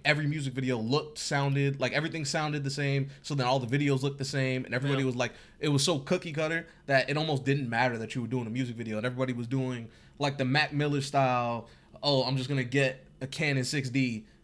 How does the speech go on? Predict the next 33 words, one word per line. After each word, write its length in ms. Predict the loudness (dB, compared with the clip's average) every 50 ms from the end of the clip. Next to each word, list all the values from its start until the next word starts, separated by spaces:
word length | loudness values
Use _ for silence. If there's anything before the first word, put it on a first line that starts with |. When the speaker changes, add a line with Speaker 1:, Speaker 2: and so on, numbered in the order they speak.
| _ _ _ _ _ _ -4 -2
Speaker 1:
and 120 | 0 2
just 200 | 2 2 2 2
shoot 260 | 2 0 0 0 0
myself 540 | 0 0 0 0 0 0 2 2 0 0 -2
just 160 | -6 -6 -2
Speaker 2:
Right, 160 | 2 4 4
Speaker 1:
walking 160 | 6 4 4 2
Speaker 2:
right. 80 | 2
Speaker 1:
around 220 | 2 2 2 0 0
wherever 240 | -2 -2 0 0 0
I'm 180 | 0 0 -2
going 340 | -4 -4 -4 -4 -6 -8 -10 -10
or 140 | -10 -8 -6
whatever." 340 | -4 -2 -2 -2 -4 -6 -8 -10 -14 -20 -10 -4
And 80 | 0 0
then 120 | 4 4
that 120 | 6 4 4
was 100 | 4 2
good 160 | 0 0 0
enough 220 | 0 0 -2 -2
for 120 | -2 -4 -2
a 40 |
music 280 | 0 0 0 0 0 -2
video. 320 | -4 -4 -6 -6 -8 -10 -14 -18 -20 -12 -6
But 120 | -4 -2 0
now 480 | 4 4 6 6 6 4 4 2 -2 -4
I 80 | -4 -4
think 220 | -2 -4 -2 2
that 260 | 2 2 2 2 0
somebody 260 | -2 0 2 2 2
like 140 | 2 0 -2
Mick 160 | -4 -6 -4
Jenkins, 540 | -2 -2 -2 -2 -2 -4 -6 -8 -10 -12 -14